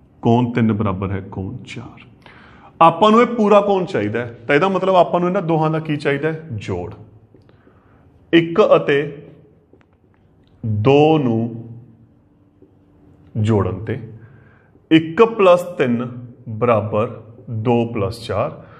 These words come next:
ਹੁਣ ਇੱਕ plus ਤਿੰਨ ਕਿਹੜਾ ਕੋਣ ਬਣ ਗਿਆ ਕੰਪਲੀਟ? ਏ ਬੀ ਡੀ। ਇਹ ਕੀ ਬਣ ਗਿਆ? ਇੱਕ ਏ ਸੀ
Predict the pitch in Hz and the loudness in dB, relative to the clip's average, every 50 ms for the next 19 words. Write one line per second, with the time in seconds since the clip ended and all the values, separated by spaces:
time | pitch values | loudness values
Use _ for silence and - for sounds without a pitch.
0 | - - _ - 147 139 135 - - 151 151 - 180 165 175 170 170 170 - - | -20 -18 _ -10 -10 -8 -6 -2 -2 -2 0 0 -2 0 2 2 2 2 0 -4
1 | 170 165 165 165 165 156 175 180 170 180 170 170 160 151 151 151 147 156 156 156 | -4 -4 -4 -2 -2 0 0 -2 -2 -2 -4 -4 -4 -4 -4 -4 -4 -6 -6 -4
2 | 151 143 131 147 143 143 147 147 - - - - - - 135 127 123 127 131 143 | -6 -6 -4 -2 -2 -2 -2 -4 -6 -14 -18 -20 -12 -4 0 0 2 2 2 0
3 | 139 131 - 131 127 110 107 107 117 113 110 110 113 113 113 113 110 113 107 101 | -2 -6 -8 -8 -6 -4 -2 0 2 2 2 2 0 -2 -6 -8 -8 -6 -4 -4
4 | 104 98 95 104 113 104 - - - - - - - - - - - 139 143 156 | -2 -2 -2 -4 -6 -8 -10 -16 -18 -20 -20 -20 -20 -20 -20 -10 -4 -2 0 0
5 | 160 - 180 175 156 147 135 135 127 131 131 120 123 131 127 - - - - - | 0 -2 -4 -4 -2 -2 -2 -2 -2 -4 -4 -4 -6 -8 -10 -10 -12 -14 -14 -14
6 | - - - _ _ _ - - _ _ - 117 110 107 107 110 110 113 113 - | -18 -20 -20 _ _ _ -20 -20 _ _ -8 -4 -2 0 0 -2 -4 -6 -10 -14
7 | - - - - - - 110 98 90 95 101 101 | -16 -16 -16 -14 -10 -6 -4 -4 -4 -4 -6 -10